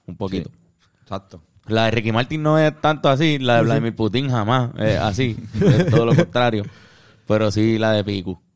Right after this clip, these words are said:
Speaker 2: Sí.
Speaker 3: Pero
Speaker 1: La
Speaker 3: ahí
Speaker 1: de Wichi también cuenta una historia entera
Speaker 3: Claro.
Speaker 1: de un-, de una persona, pero pues.
Speaker 2: Edgar Allan Poe, nosotros, se llama Edgar Allan Poe, pero, por ejemplo, en la letra mencionamos Logroño.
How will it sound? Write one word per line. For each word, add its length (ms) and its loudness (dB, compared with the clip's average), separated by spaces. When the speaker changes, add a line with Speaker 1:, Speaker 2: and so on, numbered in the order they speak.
Speaker 2:
Sí. 160 -20
Speaker 3:
Pero 140 2
Speaker 1:
La 100 4
Speaker 3:
ahí 60 2
Speaker 1:
de 60 0
Wichi 500 0
también 300 0
cuenta 300 0
una 140 2
historia 340 0
entera 300 0
Speaker 3:
Claro. 160 2
Speaker 1:
de 60 -6
un-, 180 -12
de 100 -10
una 140 -6
persona, 440 -6
pero 220 -6
pues. 160 -4
Speaker 2:
Edgar 300 -6
Allan 220 -6
Poe, 160 -8
nosotros, 640 -8
se 80 -10
llama 180 -6
Edgar 140 -4
Allan 160 -2
Poe, 160 -4
pero, 360 0
por 120 -6
ejemplo, 240 -6
en 60 -4
la 300 -8
letra 260 -8
mencionamos 460 -8
Logroño. 540 0